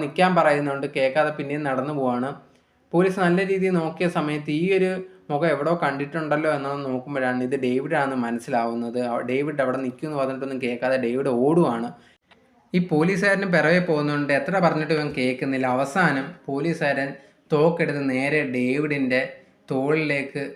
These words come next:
എയിം ചെയ്തിട്ട് വെടിവെക്കുകയാണ് ചെയ്തിട്ടുണ്ടായിരുന്നത്. വെടി കൊണ്ടിട്ട് പോലും ഡേവിഡ് നിൽക്കാതെ പിന്നെ ഓടുകയാണ്. പിന്നെ ഒരു വെടിയും കൂടി അടുത്ത തോളിനും ഡേവിഡിന് ആ പോലീസുകാരൻ എയിം ചെയ്ത് വെടിവെച്ചിട്ടുണ്ടായിരുന്നു. അതിനുശേഷം അവൻ താഴെ വീണ് പോലീസ് വന്നിട്ട് ഇവനെ ലോക്ക്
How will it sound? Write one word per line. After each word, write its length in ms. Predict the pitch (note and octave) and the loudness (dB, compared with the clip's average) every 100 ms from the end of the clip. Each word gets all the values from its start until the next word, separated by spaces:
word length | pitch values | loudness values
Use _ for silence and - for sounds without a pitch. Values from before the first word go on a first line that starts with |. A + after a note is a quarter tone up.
| - - | -14 -6
എയിം 160 | B2+ C#3+ C3+ | -4 -4 -4
ചെയ്തിട്ട് 280 | C3 B2+ C3+ | -2 -2 0
വെടിവെക്കുകയാണ് 560 | A#2+ B2 D3 B2 C3 A#2+ | 0 2 0 0 -2 -2
ചെയ്തിട്ടുണ്ടായിരുന്നത്. 840 | A#2 A2 A2 A#2 A2+ A2+ A#2+ B2 B2+ A#2+ | -2 -6 -8 -4 -2 -2 -2 -2 -4 -4
വെടി 160 | A#2+ C#3+ | -2 -2
കൊണ്ടിട്ട് 380 | C#3+ D3 D3+ D#3+ | -2 -4 -2 -4
പോലും 320 | C#3 D3 D#3 C#3+ - _ _ _ _ C#3+ | 2 2 2 -2 -10 _ _ _ _ 2
ഡേവിഡ് 260 | D3 E3 E3 | 2 4 2
നിൽക്കാതെ 360 | C3 - D3+ D#3+ D3 | 0 0 2 2 -2
പിന്നെ 260 | C3 E3+ E3 B2 | 0 4 4 4
ഓടുകയാണ്. 340 | A#2+ A#2 A#2+ E3+ | 0 -2 -6 -2
പിന്നെ 300 | E3 F3+ G#3 G3 | 2 2 2 0
ഒരു 120 | D3 D3 | 0 0
വെടിയും 260 | C#3+ B2+ C3+ B2+ | -2 -2 -2 -2
കൂടി 140 | B2+ B2 | 0 0
അടുത്ത 200 | A#2+ - - | -2 -6 -6
തോളിനും 400 | B2+ B2 B2 C3 E3 _ _ _ _ - | -2 0 0 -2 -6 _ _ _ _ -6
ഡേവിഡിന് 500 | C3+ C3 C3 C3 C3 D3+ - _ _ _ | -4 -2 0 -2 -2 -6 -12 _ _ _
ആ 60 | D3 C3+ | -10 -6
പോലീസുകാരൻ 580 | C3+ C3 B2+ C3+ B2 C#3 - - | -6 -6 -2 0 0 -4 -10 -8
എയിം 140 | C3+ C3+ | -6 -4
ചെയ്ത് 240 | C3+ B2+ D3 D3 - _ _ - | -4 -4 -4 -6 -16 _ _ -8
വെടിവെച്ചിട്ടുണ്ടായിരുന്നു. 800 | D3 D#3 D3 C3 A#2+ A2+ A2 A2 - | -4 -2 -2 -4 -4 -2 -4 -6 -4
അതിനുശേഷം 560 | D3 G#3 G#3+ D#3+ C3 C#3+ B2 | -2 0 0 0 -2 -4 -4
അവൻ 120 | B2 B2+ | -4 0
താഴെ 260 | B2 C3 D#3+ | 2 2 2
വീണ് 200 | C3 B2 A#2+ | 0 -2 -2
പോലീസ് 320 | B2+ B2 C3+ D3 | -4 -4 -4 -6
വന്നിട്ട് 280 | C3+ B2+ B2 B2+ | -6 -6 -8 -4
ഇവനെ 180 | B2 B2 | -2 0
ലോക്ക് 220 | A#2 B2 | -2 -4